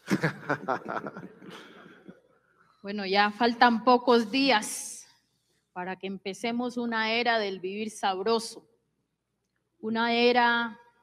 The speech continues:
Speaker 2: de vivir con dignidad, con justicia social,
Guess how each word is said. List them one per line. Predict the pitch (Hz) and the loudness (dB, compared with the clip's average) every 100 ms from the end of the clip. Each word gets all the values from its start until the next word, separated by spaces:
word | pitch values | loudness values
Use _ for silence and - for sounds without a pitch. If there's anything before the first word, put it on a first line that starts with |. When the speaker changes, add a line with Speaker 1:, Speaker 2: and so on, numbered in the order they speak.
| _ | _
Speaker 2:
de | 202 | -8
vivir | 202 202 240 269 | -8 -4 0 0
con | 262 226 220 | -2 -8 -8
dignidad, | 202 220 208 208 226 233 226 _ _ _ _ _ _ _ _ | -10 -6 -4 0 2 0 -4 _ _ _ _ _ _ _ _
con | - 202 180 | -14 -12 -10
justicia | 196 - 247 226 247 | -12 -4 -4 0 -2
social, | 247 226 214 254 254 233 190 | -2 -6 -6 2 4 4 0